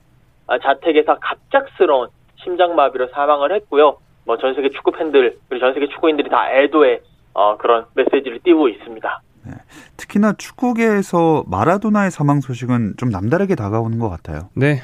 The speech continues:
Speaker 3: 마라도나 하면 한 시대를 풍미했던 걸 넘어서 축구 역사상 최고 선수를 다투는 위대한 선수였죠. 펠레와 이제 보통 쌍벽으로 얘기하는데 펠레가 업적면에서 월드컵 삼 회 우승이 있어서 최고라면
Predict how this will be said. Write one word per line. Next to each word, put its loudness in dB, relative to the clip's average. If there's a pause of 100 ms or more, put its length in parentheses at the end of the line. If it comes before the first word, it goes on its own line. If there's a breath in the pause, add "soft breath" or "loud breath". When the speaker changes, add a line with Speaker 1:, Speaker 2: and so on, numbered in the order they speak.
Speaker 3:
마라도나 2
하면 2
한 0
시대를 0
풍미했던 0
걸 2
넘어서 0
축구 -2
역사상 0
최고 -2
선수를 -2
다투는 -4
위대한 -2
선수였죠. -4 (360 soft breath)
펠레와 0
이제 0
보통 -2
쌍벽으로 0
얘기하는데 0
펠레가 0
업적면에서 0
월드컵 -4
삼 0
회 2
우승이 -2
있어서 -6
최고라면 -2